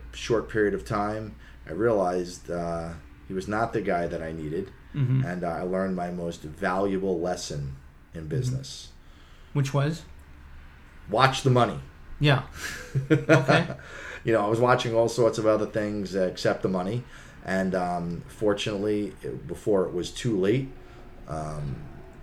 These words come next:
Speaker 1: I was able to part ways with him.
Speaker 2: Okay.
Speaker 1: And, um, in the grand scheme, it was the best thing that could have happened 'cause I learned a lot about myself.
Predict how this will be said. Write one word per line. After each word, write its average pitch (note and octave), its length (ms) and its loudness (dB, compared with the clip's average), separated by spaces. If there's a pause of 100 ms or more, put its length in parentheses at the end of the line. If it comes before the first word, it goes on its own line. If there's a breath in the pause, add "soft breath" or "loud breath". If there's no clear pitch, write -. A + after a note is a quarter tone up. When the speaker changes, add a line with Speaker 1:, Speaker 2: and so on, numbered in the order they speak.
(260)
Speaker 1:
I E2+ 60 -8
was E2+ 160 -2
able F2 240 -2
to D2 400 -4 (240)
part G2 240 0
ways F2 260 0
with F2+ 140 0
him. C3 300 -2 (260)
Speaker 2:
Okay. C3+ 340 0
Speaker 1:
And, F2+ 360 -2
um, E2+ 720 -2 (100)
in G2+ 120 -4
the F#2 60 0
grand G2+ 360 -2
scheme, G#2 320 -6
it C#2+ 40 -4
was E2 180 -4
the E2 60 -2
best F2 340 -2
thing F2 180 -4
that D#2 160 -8
could F#2 100 -4
have D#2+ 100 -4
happened F2 340 -6
'cause C#2 120 -8
I D2 80 -2
learned D#2 300 -6
a D2 40 -4
lot E2+ 460 -2
about D2 300 -6
myself. C#2+ 600 -10